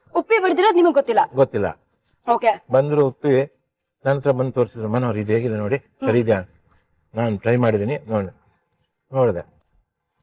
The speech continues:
Speaker 2: ಅದನ್ನ ಆ ಟ್ಯೂನ್ ಅಲ್ಲಿ ಹಾಡಿ, ಹಾಡಿದೆ.
Speaker 1: ಹ್ಮ್.
Speaker 2: ಕರೆಕ್ಟ್ ಆಗಿತ್ತು ಅಳತೆ ಮತ್ತೆ ಅರ್ಥ,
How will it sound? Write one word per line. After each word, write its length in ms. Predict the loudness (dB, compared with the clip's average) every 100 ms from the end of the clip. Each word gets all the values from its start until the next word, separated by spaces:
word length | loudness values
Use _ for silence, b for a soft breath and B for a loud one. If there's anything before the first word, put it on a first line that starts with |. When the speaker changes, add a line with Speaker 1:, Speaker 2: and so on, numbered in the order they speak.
| -8
Speaker 2:
ಅದನ್ನ 240 | -4 0
ಆ 80 | 0
ಟ್ಯೂನ್ 280 | 0 -2 0
ಅಲ್ಲಿ 200 | 2 0
ಹಾಡಿ, 500 | -4 -2 2 2 0 -6
ಹಾಡಿದೆ. 300 | -2 -2 -2
Speaker 1:
ಹ್ಮ್. 480 | -6 _ -10 -10 -10 _ _ _ _ -4
Speaker 2:
ಕರೆಕ್ಟ್ 340 | -2 -2 0
ಆಗಿತ್ತು 520 | 0 0 0 0 0 -2
ಅಳತೆ 320 | -2 0 -2
ಮತ್ತೆ 240 | -4 -2
ಅರ್ಥ, 320 | -2 -2 -2